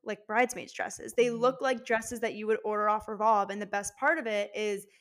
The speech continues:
Speaker 1: they come in every color. So I told my bridesmaids, "Hey, here's my color palette. Go into Bella Bridesmaids.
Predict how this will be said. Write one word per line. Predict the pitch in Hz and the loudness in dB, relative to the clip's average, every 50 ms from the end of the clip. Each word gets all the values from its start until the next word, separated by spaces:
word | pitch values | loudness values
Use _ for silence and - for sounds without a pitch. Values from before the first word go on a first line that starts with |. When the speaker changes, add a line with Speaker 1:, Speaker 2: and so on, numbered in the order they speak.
| _ _ _ | _ _ _
Speaker 1:
they | - 247 | 2 2
come | 247 - 233 254 240 | 2 4 2 2 2
in | 240 240 220 - _ _ _ _ - | 2 0 -2 -6 _ _ _ _ 0
every | 208 220 202 214 214 | 0 2 2 2 0
color. | 208 208 226 214 - - 80 - - _ - | 0 2 0 0 0 -2 -8 -12 -16 _ -8
So | - - 247 226 208 202 196 190 196 _ _ _ _ _ _ - 202 | 0 4 4 4 4 4 0 -4 -8 _ _ _ _ _ _ 0 2
I | 208 214 214 | 2 2 2
told | 214 220 233 233 | 0 -2 -2 0
my | 233 233 | 0 0
bridesmaids, | 233 208 202 202 180 208 214 208 202 - | 0 0 -2 -2 -4 -6 -8 -8 -6 -2
"Hey, | 233 262 254 226 214 208 202 - _ _ _ _ - | 2 2 4 2 2 -2 -8 -14 _ _ _ _ -6
here's | - - - 320 294 | -4 -2 -2 -2 -2
my | 294 247 226 | -2 -2 -2
color | 233 - - 247 254 247 233 214 | -4 -6 -4 -2 0 0 0 -2
palette. | - - - - 240 247 240 214 190 180 175 185 180 - _ _ _ _ _ _ _ _ _ - | -2 -6 -6 0 2 4 4 4 2 -2 -4 -6 -8 -10 _ _ _ _ _ _ _ _ _ 2
Go | 254 233 240 285 | 4 4 4 4
into | 311 311 302 302 | 2 0 0 2
Bella | 226 240 226 226 226 | 4 6 6 6 4
Bridesmaids. | 220 220 208 208 202 202 190 202 196 196 202 196 190 - - | 4 4 2 2 2 0 -4 -6 -4 -4 -4 -4 -6 -8 -18